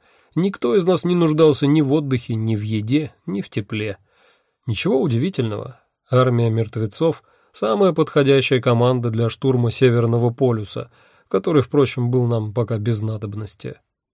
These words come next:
"Теперь зима вполне может закончиться", сказал я, когда натруженные ноги моего драмадера ступили на усыпанный снегом песок.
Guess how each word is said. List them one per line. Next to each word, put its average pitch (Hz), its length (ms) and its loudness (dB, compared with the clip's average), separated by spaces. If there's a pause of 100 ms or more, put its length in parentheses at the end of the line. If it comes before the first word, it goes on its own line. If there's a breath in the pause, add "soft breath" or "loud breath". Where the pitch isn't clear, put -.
(420)
"Теперь 190 440 0
зима 135 380 0
вполне 135 440 2
может 139 340 4
закончиться", 113 840 -2 (240)
сказал 107 500 -2
я, 127 220 -2
когда 117 300 0
натруженные 120 640 2
ноги 120 300 0
моего 117 320 0
драмадера 120 640 -2 (200 soft breath)
ступили 175 520 -6
на 139 180 2
усыпанный 123 460 0
снегом 110 440 -2
песок. 107 540 -8